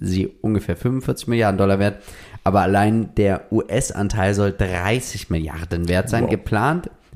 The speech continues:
Speaker 1: ist das Debüt an der Wall Street zwanzig fünfundzwanzig.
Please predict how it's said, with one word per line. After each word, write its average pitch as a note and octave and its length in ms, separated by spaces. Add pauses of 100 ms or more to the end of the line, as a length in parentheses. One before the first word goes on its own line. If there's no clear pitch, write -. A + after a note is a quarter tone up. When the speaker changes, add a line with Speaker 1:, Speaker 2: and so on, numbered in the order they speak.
Speaker 1:
ist - 220
das A2 160
Debüt A2+ 480
an G#2 160
der F2+ 200
Wall E2 160
Street G#2+ 280
zwanzig F#2 380
fünfundzwanzig. C3 600